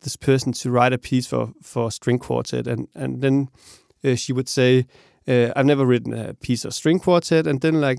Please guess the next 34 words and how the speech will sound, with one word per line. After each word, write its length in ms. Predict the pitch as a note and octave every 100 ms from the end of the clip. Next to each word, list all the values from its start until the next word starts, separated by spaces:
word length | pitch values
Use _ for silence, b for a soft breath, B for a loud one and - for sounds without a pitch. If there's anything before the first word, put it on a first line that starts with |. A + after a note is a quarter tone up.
| - C#3+
saying, 360 | - C#3+ C3+
"But 140 | B2+ D#3
let's 160 | F3
start 360 | - F3 F3 -
by 200 | D3+ C#3
imagining." 720 | C#3+ D#3 F#3 A3+ C3+ A#2+ B2
You 100 | D3
could 180 | C#3 C#3
start 300 | - E3 E3+
by 160 | D3+ C3+
writing 460 | C3 C#3+ E3 C#3+
down 420 | C3 C3+ C#3+ D3+
this 480 | B2+ B2+ - - - -
story 480 | - C3 B2+ B2+ - C3+
about 300 | C3 C3+ C3
how 320 | B2 B2 C3
this 340 | - A#2+ -
violin 400 | B2 B2 C3+ B2
would 220 | A#2 A#2+ - - _ -
start 400 | - - B2 -
by 160 | B2+
playing 380 | A#2+ B2 B2+ A#2+
this 440 | A#2 - - - _ _ -
pizzicato 840 | B2+ - C3 C#3+ D3 D3+ D#3 C3+
movement, 520 | C#3 C#3+ C#3 C#3 C3
and 120 | B2
then 140 | A#2+ C3
the 100 | C3
brach 480 | - B2+ C3+ C3 -
would 140 | -
come 200 | - B2
in 240 | B2 C3
with 160 | B2 A#2+
an 380 | B2 B2 C3+